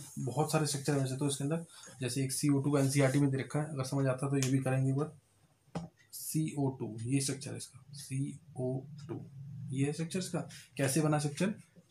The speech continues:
Carbon, दो electron, दो electron, इस oxygen के पास छः electron, इधर oxygen के पास भी छः electron, तो ये octet complete करेगा, ये octet complete करेगा,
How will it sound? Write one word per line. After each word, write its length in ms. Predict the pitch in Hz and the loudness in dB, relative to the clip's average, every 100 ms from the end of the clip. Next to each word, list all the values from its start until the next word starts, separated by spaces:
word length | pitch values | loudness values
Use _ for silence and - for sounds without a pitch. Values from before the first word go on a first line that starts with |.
| - - | -4 4
Carbon, 420 | 127 135 202 226 - _ _ - - - _ _ - _ - | 6 6 4 2 -10 _ _ -20 -20 -20 _ _ -20 _ -2
दो 160 | 135 135 | 2 2
electron, 420 | 135 - 175 160 | 0 0 2 2
दो 140 | 131 | 0
electron, 480 | 113 117 - 120 135 - | -4 -6 -6 -6 -8 -8
इस 120 | 127 139 | -2 -2
oxygen 280 | 135 143 | 0 0
के 60 | 139 | 0
पास 180 | 147 143 | 0 -2
छः 160 | - 139 | 0 0
electron, 440 | 143 143 175 208 - _ - - _ _ _ - - _ _ - _ _ _ _ _ _ - _ _ _ | 0 0 2 2 -2 _ -20 -20 _ _ _ -20 -20 _ _ -20 _ _ _ _ _ _ -20 _ _ _
इधर 220 | - 127 | -2 2
oxygen 300 | 135 135 147 | 2 2 0
के 80 | 143 | 0
पास 160 | 143 143 | 0 0
भी 180 | 165 214 - _ _ _ _ _ _ _ _ _ _ _ _ _ _ - - _ _ _ _ _ _ _ - | 0 -2 -6 _ _ _ _ _ _ _ _ _ _ _ _ _ _ -20 -20 _ _ _ _ _ _ _ -10
छः 120 | - | -4
electron, 420 | 123 113 - 113 110 _ _ _ _ _ | -2 -4 -8 -10 -10 _ _ _ _ _
तो 120 | 127 | -6
ये 160 | 123 135 | 0 0
octet 280 | 131 151 139 | 2 0 0
complete 260 | 139 147 | 0 0
करेगा, 340 | 147 151 165 170 _ _ _ _ | 0 0 -2 -4 _ _ _ _
ये 380 | 117 113 117 131 | -10 -6 -2 0
octet 320 | 139 135 - | 0 -4 -8
complete 280 | 151 139 143 | -4 -2 -2
करेगा, 340 | 143 147 160 | 0 2 0